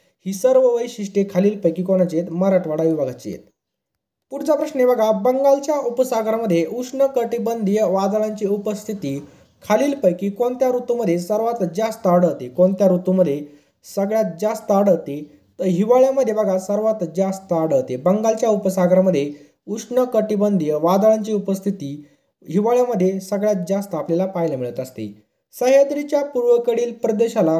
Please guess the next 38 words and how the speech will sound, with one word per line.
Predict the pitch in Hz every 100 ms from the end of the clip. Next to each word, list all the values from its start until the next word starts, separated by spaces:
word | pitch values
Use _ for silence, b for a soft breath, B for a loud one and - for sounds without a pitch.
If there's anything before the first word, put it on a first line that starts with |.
| 165
काय | 226 247
म्हणून | 240 208 202
ओळखलं | 196 190 180
जातं? | 143 - 127
सह्याद्रीचा | 180 196 185 180
जो | 180 185
काही | 196 196 196 B B -
पूर्वेकडील | 247 277 294 277 262
प्रदेश | 262 220 233 165
आहे | 156
याला | 185 196 -
काय | 240 262
म्हणून | 214 180 170
ओळखलं | 180 180 165
जातं? | 131 - 110 98 b b b -
राईट | 196 247
आन्सर | 269 269 233
आहे |
बघा, | 233 202
ऑप्शन | 196 190 226 - 254 254
क्रमांक | 214 202 208 190 139 151 - _ _ _ _ _ _ -
तीन, | 175 139
पर्जन्य | - 240 233 262 262 254 196
छायेचा | 175 180 202
प्रदेश | 208 196 202 -
म्हणून | 165 180
ओळखला | 180 180 175 147
जातो. | 127 147
लक्षात | 180 208
ठेवा, | 185 160 170
सह्याद्री | 180 - 208 202 190 220
पूर्वेकडील | - 180 180 180 185 190
प्रदेश | 175 170 180 143
हा | 127
काय | 131 - 208
म्हणून | 180 160
ओळखला | 175 175 139
जातो? | 151 127 123